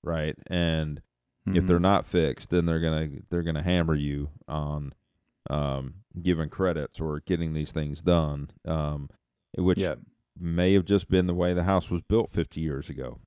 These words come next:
Speaker 1: And it's not anything to do with a defect. It's just the way the house was built compared to the way a house is built today.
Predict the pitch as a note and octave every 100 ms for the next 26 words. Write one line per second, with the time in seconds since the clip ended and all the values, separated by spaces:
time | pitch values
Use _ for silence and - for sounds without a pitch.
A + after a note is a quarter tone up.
0 | - E2+ E2 D#2+ - F2+ F2 F2 F2+ F2
1 | F2+ E2+ D#2 F#2+ F2+ D#2 - D#2 C#2+ G#2
2 | A#2+ C#2 - - D2 - D#2 - D#2 D#2
3 | D#2+ D#2+ E2+ E2+ E2+ D2+ - G2+ - -
4 | D#2 D#2+ D#2 D2+ D2+ - D#2+ D2+ C#2+ D2
5 | - D2 - C#2+ - D#2+ D#2 D2+